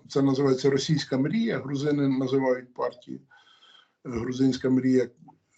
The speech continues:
називають російською мрією. Е, тобто вони дали шанс, е, автократам, е, утриматися у владі. І зараз єдиним опозиціонером, справжнім лідером опозиції,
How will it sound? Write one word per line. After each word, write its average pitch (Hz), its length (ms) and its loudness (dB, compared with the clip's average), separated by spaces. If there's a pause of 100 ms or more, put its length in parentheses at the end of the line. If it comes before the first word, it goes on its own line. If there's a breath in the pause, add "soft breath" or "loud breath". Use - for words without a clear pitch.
(120)
називають 117 720 0
російською 165 540 -2
мрією. 143 580 0 (1080 soft breath)
Е, 123 200 -2
тобто 165 300 2
вони 196 260 4
дали 180 360 6
шанс, 151 640 -2
е, 135 680 -2
автократам, 147 920 -4 (280)
е, 139 500 0 (400)
утриматися 147 680 2
у 127 100 -4
владі. 110 440 -8 (840 soft breath)
І 135 40 -6
зараз 226 580 4
єдиним 165 680 2 (200)
опозиціонером, 143 960 -2
справжнім 127 640 2
лідером 123 400 -2
опозиції, 127 840 -4